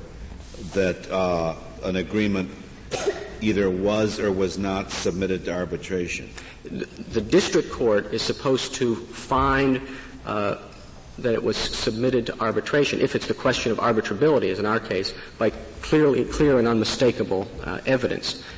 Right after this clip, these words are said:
Speaker 2: And the Court of Appeals, in reviewing that, steps into the shoes of the district court.
Speaker 1: So that is a question of law, in your view?
Speaker 2: Yes. Yes.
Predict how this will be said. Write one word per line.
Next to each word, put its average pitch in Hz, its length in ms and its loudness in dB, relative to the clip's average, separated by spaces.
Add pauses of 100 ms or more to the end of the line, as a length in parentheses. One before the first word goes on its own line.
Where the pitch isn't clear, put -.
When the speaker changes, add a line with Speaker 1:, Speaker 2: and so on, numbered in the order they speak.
(140)
Speaker 2:
And 107 200 2
the 101 40 2
Court 123 220 6
of 123 80 2
Appeals, 120 480 4
in 110 120 4
reviewing 127 420 4
that, 107 260 0
steps - 340 0
into 127 180 2
the 113 100 0
shoes 120 360 2
of 110 80 -2
the 104 80 -2
district 110 420 -2
court. - 280 2 (220)
Speaker 1:
So - 160 2
that 107 220 4
is 117 140 4
a 113 40 0
question 107 360 2
of 95 100 0
law, 95 340 2
in 65 160 -10
your 65 100 -10
view? - 200 -14 (160)
Speaker 2:
Yes. - 340 2 (440)
Yes. - 160 -14